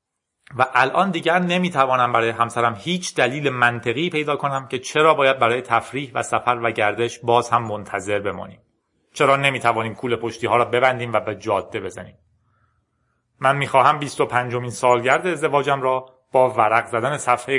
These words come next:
قدیمی از کتاب زندگی جشن بگیرم و از یک زندگی همیشه در بحران به سمت آرامش حرکت کنم و امکان بودن مدیرهای جدید در گوگل را هم فراهم کنم. کار کردن در گوگل یک افتخار است. من با بهترین ها کار کردم.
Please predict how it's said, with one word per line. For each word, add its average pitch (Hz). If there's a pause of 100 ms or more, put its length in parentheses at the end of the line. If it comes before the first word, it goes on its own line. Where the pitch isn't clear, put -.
(140)
قدیمی 120
از 156
کتاب 123
زندگی 110
جشن 113
بگیرم 98 (360)
و 120
از 113
یک 135
زندگی 113
همیشه 113
در 110
بحران 117
به 117
سمت 123
آرامش 110
حرکت 104
کنم 92 (540)
و 135
امکان 156
بودن 160
مدیرهای 143
جدید 156
در 143
گوگل 127
را 151
هم 139
فراهم 110
کنم. - (300)
کار 123
کردن 120
در 117
گوگل 120
یک -
افتخار 117
است. - (380)
من 127
با 139
بهترین 117
ها 120
کار 95
کردم. 95